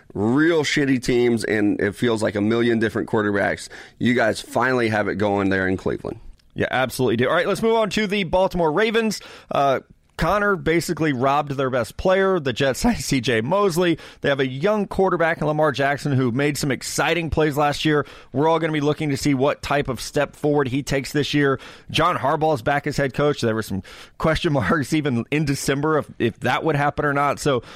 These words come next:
Speaker 2: while some things remain the same, there has been a decent amount of turnover for them. They added Marquise Brown in the first round of the draft.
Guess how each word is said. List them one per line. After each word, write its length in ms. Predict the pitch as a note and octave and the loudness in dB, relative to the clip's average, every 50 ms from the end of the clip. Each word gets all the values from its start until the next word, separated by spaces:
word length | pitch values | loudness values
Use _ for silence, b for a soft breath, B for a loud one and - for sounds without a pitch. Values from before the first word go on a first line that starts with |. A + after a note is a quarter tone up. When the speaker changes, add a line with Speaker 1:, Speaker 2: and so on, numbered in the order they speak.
| B B | B B
Speaker 2:
while 340 | B A#2+ C#3 E3+ F#3+ G#3 F#3+ | B 2 2 4 4 4 2
some 300 | C#3+ - G3+ G#3 A3+ A3 | 2 0 0 0 0 0
things 260 | F#3 G3 F#3 F3+ D3+ | -2 -2 -2 0 0
remain 280 | D3 D#3+ D3+ D3 C#3+ C#3+ | 0 0 0 0 0 0
the 100 | C#3+ C3+ | -2 -2
same, 240 | - D3 C#3 C#3 C#3+ | -2 -2 -2 -2 -2
there 100 | C#3+ C3+ | -2 -2
has 220 | A#2+ C#3 C#3+ B2+ | -2 -2 -2 -2
been 240 | - D3+ D3+ C#3 C3 B B B B | 0 0 0 0 -2 B B B B
a 60 | - | -6
decent 360 | B2 - D3+ D3+ - - D#3+ | -2 0 0 0 2 0 -2
amount 240 | D3+ C#3 C#3 C3 A#2+ | 0 0 0 0 0
of 80 | A2 - | 0 0
turnover 440 | - - D3+ D#3 D3+ D3+ C#3 - C3+ | 0 0 2 2 2 0 0 -2 -8
for 200 | C3+ - C3+ C#3 | -12 -10 -4 -2
them. 240 | C#3+ C#3+ C#3+ C#3 | 0 0 2 2
They 160 | C3 A#2+ A2+ - | 2 0 0 0
added 240 | - C3 C#3+ C#3 C3+ | -2 -2 -2 -2 0
Marquise 400 | C3 B2+ B2+ B2+ - C3 A#2+ - | 0 0 -2 0 0 0 -2 0
Brown 320 | - B2+ C3 C3 C3+ C3 | 0 0 0 0 0 0
in 80 | B2+ A#2 | -2 -4
the 60 | A2 | -2
first 260 | - C3+ C3 A#2 - | 0 0 -2 0 0
round 220 | C#3 B2+ B2+ B2 A#2+ | 0 0 0 0 0
of 60 | A2 | -2
the 60 | G#2+ | -4
draft. 420 | G2+ - C#3+ D3 C#3+ C#3+ - - | -2 0 2 2 2 0 -2 -8